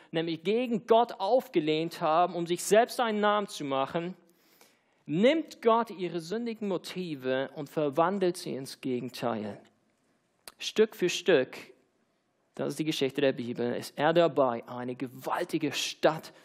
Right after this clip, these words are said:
zu bauen, die seinen Namen verherrlicht. Die Strahlen ihrer Schönheit, sie verbreiten sich über die ganze Erde.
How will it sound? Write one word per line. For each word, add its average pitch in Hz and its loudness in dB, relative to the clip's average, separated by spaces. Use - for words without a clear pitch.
zu - -8
bauen, 127 0
die 120 -6
seinen 139 0
Namen 120 0
verherrlicht. 107 -8
Die 139 0
Strahlen 190 6
ihrer 190 2
Schönheit, 208 0
sie 185 -8
verbreiten 180 2
sich 185 -4
über 156 -4
die 147 -8
ganze 156 -2
Erde. 139 -2